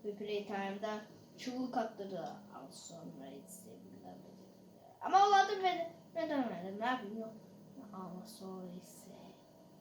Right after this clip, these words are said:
insanları ben korkuttum. Ya şaka yapıyorum lan. Bu benim amacım biliyor musunuz ya? Allah Allah. Ben abi ondan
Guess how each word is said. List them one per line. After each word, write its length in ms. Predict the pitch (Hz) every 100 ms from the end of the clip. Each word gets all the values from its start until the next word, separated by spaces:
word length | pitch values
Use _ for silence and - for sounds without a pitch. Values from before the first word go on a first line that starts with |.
| - - - - - 190
insanları 680 | 190 - 196 196 196 196 277 302
ben 280 | 320 330 -
korkuttum. 640 | 262 220 - - - - - - - - - - - - - - - - - -
Ya 100 | -
şaka 320 | - 330 - 523 427
yapıyorum 320 | 359 294 285
lan. 180 | 381 370
Bu 120 | 370
benim 220 | 392 427 - -
amacım 560 | 339 381 370 480 339
biliyor 240 | 302 381 453
musunuz 400 | 330 262 240 226
ya? 180 | 214
Allah 340 | 226 226 226 -
Allah. 360 | 107 107 98 - - - - - - - - - - - - - -
Ben 160 | 269
abi 500 | 254 226 240 262 254 - - - - - - - - - - - - - - - - - - _ -
ondan 640 | 269 294 302 311 311 311